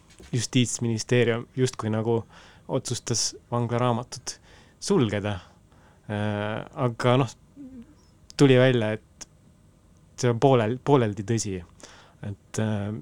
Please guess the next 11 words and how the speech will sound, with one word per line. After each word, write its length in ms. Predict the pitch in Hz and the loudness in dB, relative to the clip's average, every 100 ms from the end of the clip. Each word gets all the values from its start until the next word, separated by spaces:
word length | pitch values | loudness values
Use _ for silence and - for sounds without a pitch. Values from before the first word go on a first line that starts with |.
| - - _ - | -14 -20 _ -12
raamatukogud 1200 | 180 127 127 117 120 - 113 117 110 110 - - | -4 4 4 4 2 -2 -2 0 0 -4 -6 -6
ei 240 | 113 110 104 | -2 -2 0
kao, 360 | - 185 131 113 | 4 6 6 4
lihtsalt 380 | 117 123 - | 0 -2 -2
raamatud 420 | 117 110 101 - 123 | -2 -2 -4 -6 -4
liiguvad 300 | 110 107 113 | -2 -2 0
eri 140 | 113 | 0
osakondadesse 920 | 110 123 120 101 101 104 104 107 - 101 | 0 0 0 -4 -6 -6 -6 -4 -4 -4
ja 240 | 101 101 - - - - | -6 -10 -12 -20 -20 -6
kahes 360 | 120 120 110 - 117 113 | 0 0 0 -2 -2 -2
vanglas 420 | 117 113 107 | -2 -2 -4